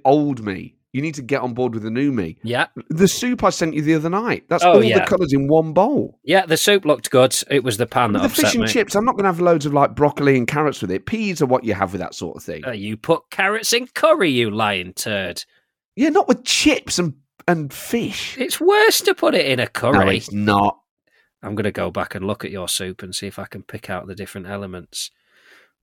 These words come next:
Speaker 2: Um,
Speaker 1: I get at least ten items of vegetables into every soup.
Speaker 2: <laughs> Oh, I get plenty of sleep, mate.
Speaker 1: <laughs>
Speaker 2: Um, I can
Speaker 1: So,
Speaker 2: see
Speaker 1: and I'm gonna list them for you. Then
Speaker 2: peppers.
Speaker 1: for every soup, my, I start with onion, garlic, celery, ginger,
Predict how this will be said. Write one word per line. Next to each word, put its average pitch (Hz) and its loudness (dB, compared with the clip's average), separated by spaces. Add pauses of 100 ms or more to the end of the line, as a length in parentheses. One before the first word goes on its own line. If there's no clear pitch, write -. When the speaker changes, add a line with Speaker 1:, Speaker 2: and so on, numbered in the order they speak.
(300)
Speaker 2:
Um, 90 -10
Speaker 1:
I 135 0
get 156 -4
at 120 -4
least 120 -6
ten 160 -4
items 131 -2
of 113 -4
vegetables 101 0
into 208 0
every 92 2
soup. 180 0 (200)
Speaker 2:
<laughs> 160 -4 (280)
Oh, 87 -16
I 90 -14
get 87 -20
plenty 87 -20
of 82 -16
sleep, 87 -14
mate. 92 -14
Speaker 1:
<laughs> - -4
Speaker 2:
Um, 107 -2
I 143 -2
can 120 -4
Speaker 1:
So, 123 2
Speaker 2:
see 110 -2
Speaker 1:
and 113 0
I'm 113 2
gonna 107 0
list 131 -4
them 117 -8
for 98 -8
you. 82 -12 (640)
Then 147 2
Speaker 2:
peppers. 165 2
Speaker 1:
for - 0 (100)
every 165 -2
soup, - -6 (160)
my, 107 -4 (280)
I 104 -8
start 110 -4
with - -8
onion, 165 0
garlic, 95 2
celery, 110 -2
ginger, 95 -2